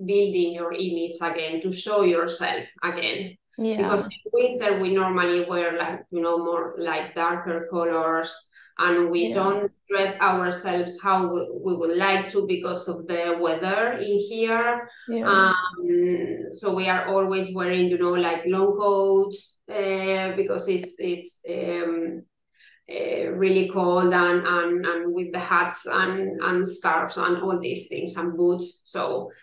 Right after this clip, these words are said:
Speaker 1: so it's, for me, it's like we are now waking up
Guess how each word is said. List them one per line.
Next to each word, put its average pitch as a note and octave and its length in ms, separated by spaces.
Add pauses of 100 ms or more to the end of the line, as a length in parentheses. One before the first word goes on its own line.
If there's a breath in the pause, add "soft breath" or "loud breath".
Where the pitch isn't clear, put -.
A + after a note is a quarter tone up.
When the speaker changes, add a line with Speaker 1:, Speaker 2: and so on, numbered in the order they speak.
(260 loud breath)
Speaker 1:
so G#3+ 220
it's, G#3 500
for G#3+ 160
me, B3 280
it's B3 180
like G3+ 340 (160)
we F#3+ 360
are F#3 160
now F#3 260
waking F3+ 400
up E3 180